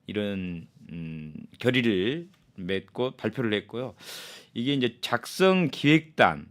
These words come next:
여순 사건 진상 보고서 작성 기획단이라는 게 있는데, 저희들 보기에는 아주 그 극우 보수 또 뉴라이트 계열의 인사들이 채워져 있어가지고 실제로 진상 규명과 명예 회복을 할 의지가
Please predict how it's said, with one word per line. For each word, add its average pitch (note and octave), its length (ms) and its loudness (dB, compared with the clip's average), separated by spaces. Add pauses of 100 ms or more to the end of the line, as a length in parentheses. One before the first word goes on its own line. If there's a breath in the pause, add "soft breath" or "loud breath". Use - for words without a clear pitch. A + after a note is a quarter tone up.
여순 C#3 220 2
사건 A#2+ 180 -2
진상 F#3 420 6
보고서 B2 440 0
작성 - 320 -6
기획단이라는 A2 600 2
게 F2 120 -4
있는데, F2+ 640 -8
저희들 F3+ 420 2
보기에는 A2 600 -4 (520 soft breath)
아주 D#3 340 -2
그 G#2 580 -4 (200)
극우 B2 420 2
보수 A#2 560 -2
또 - 120 -6
뉴라이트 A#2 640 6
계열의 F2 480 -2
인사들이 E2+ 640 -6
채워져 C#3 340 -4
있어가지고 F2 760 -6 (240 loud breath)
실제로 G#3 360 2
진상 F#3 460 2
규명과 C3 520 0
명예 C3+ 400 2
회복을 C3 340 0
할 C#3 200 0
의지가 A2 560 2